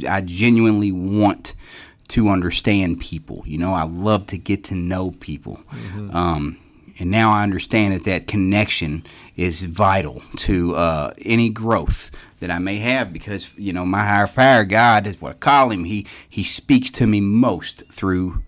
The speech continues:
Speaker 1: others. You know what I
Speaker 2: Yep,
Speaker 1: mean?
Speaker 2: yep.
Speaker 1: That's the easiest way for him to communicate with me. And I, I understand that now. But then I used this gift, uh, to manipulate the shit out of people.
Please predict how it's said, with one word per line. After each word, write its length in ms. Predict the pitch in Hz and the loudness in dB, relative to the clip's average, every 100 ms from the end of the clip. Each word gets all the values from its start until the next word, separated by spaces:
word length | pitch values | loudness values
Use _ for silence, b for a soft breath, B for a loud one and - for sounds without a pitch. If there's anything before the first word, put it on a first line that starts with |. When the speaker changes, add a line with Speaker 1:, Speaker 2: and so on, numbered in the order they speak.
| - | -2
Speaker 1:
others. 520 | 98 85 60 - - | 0 0 -4 -6 -6
You 120 | 85 | -4
know 140 | 85 104 | -2 -2
what 100 | 104 | 0
I 40 | |
Speaker 2:
Yep, 60 | 107 | 0
Speaker 1:
mean? 320 | 117 123 127 - | 2 0 -2 -8
Speaker 2:
yep. 140 | 113 - - | -14 -12 -10
Speaker 1:
That's 160 | 120 | -10
the 100 | - | -8
easiest 440 | 82 113 104 110 - | -2 0 0 -2 0
way 160 | 110 | 0
for 140 | 101 92 | 0 0
him 140 | 101 | 0
to 60 | 92 | -2
communicate 580 | - 95 87 85 90 76 | -2 0 0 -2 -4 -4
with 200 | 78 - | -6 -8
me. 260 | 67 - 80 | -12 -12 -10
And 240 | 80 80 | -8 -8
I, 320 | 71 53 67 - | -10 -10 -12 -6
I 200 | 87 104 | -4 0
understand 480 | 131 127 143 135 110 | 0 0 2 2 2
that 140 | 85 | 0
now. 400 | 95 101 80 57 - B B B _ | 0 0 -2 -6 -12 B B B _
But 180 | 87 76 | -4 0
then 540 | 123 135 110 95 98 - | 4 4 4 0 -4 -4
I 100 | 92 | -2
used 540 | 98 107 117 101 85 - - | 2 6 6 4 -4 -14 -6
this 440 | 95 90 - - - - 85 | -2 0 0 -4 -6 -12 -2
gift, 600 | 110 98 80 - - - - B B B | 2 2 0 -4 -12 -16 -18 B B B
uh, 220 | 87 82 | 2 2
to 120 | - | 0
manipulate 720 | 92 90 101 110 110 98 90 82 | 0 2 4 4 2 0 0 -2
the 60 | |
shit 280 | 78 - 90 | -4 -2 0
out 120 | 78 | -2
of 100 | 71 | -4
people. 320 | - 73 73 | -6 -6 -8